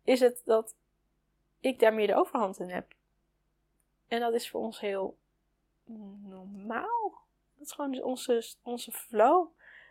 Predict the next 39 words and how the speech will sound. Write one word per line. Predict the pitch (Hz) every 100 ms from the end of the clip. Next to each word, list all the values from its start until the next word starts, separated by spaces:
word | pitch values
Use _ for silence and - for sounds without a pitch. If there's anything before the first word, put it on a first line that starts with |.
| _ _ _ -
Dus | 254
dat | 285 -
was | 247 -
gewoon | 214 214
heel, | 208 208 196 190 - - -
ja, | 262 - - _ _ _ _ -
luxe | 220 359 - 202
en | 202
leuk. | 294 302 -
En | 196 185 185 -
als | 196 202
mijn | 196
vriend | - 226 -
met | 180 -
allemaal | 196 190 185
ideeën | 185 185 226 214
kwam, | - 180
dan | 175
ik | 175
zo | 208
van, | 226
ja, | 392
is | -
goed. | - 330 330 _ _ _ _ _
Top. | - 320 - _ _ _ _ _ - - _ _ _ _ _ _ -
En | 208
soms | 247 240
zei | 220
ik, | 180
nou, | 202 180 175 175 - _ - - - - - -
<laughs> | 190 170 190 - - -
nog | - 202 -
een | 214
straatje | - 220 226 -
extra | 247 - -
om | 247
te | 240
winkelen. | 254 277 - 285 381 247 - -
<laughs> | 254 254 320 - -